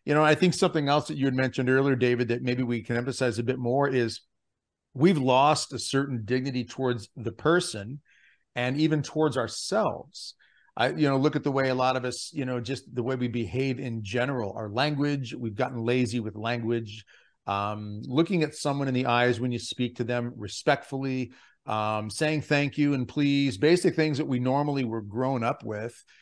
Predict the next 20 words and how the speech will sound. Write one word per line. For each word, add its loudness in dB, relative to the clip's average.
Uh, 0
a 0
lot 4
of 2
this 0
is, -4
is -2
out 4
the 0
window -2
in -10
a -8
lot -6
of -8
ways. -12
You 0
know, 2
the, -2
some 4
teachers, 2